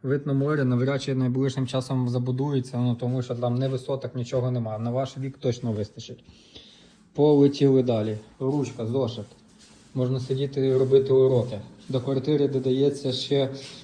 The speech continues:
паркінг. Ціна на паркінг взагалі смішна. Так, тут двері у нас є в наступній кімнаті.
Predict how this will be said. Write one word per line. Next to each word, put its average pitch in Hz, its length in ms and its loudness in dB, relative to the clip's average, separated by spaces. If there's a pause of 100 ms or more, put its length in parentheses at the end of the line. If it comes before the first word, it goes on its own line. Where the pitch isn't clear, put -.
(880)
паркінг. 120 580 2
Ціна 131 360 2
на 131 120 0
паркінг 123 480 0
взагалі 123 380 0
смішна. 110 520 -6
Так, 120 300 -4
тут 139 280 -6
двері 135 300 4
у 131 100 4
нас 131 260 -2
є 135 120 2
в 135 80 0
наступній 131 420 -2
кімнаті. 123 420 0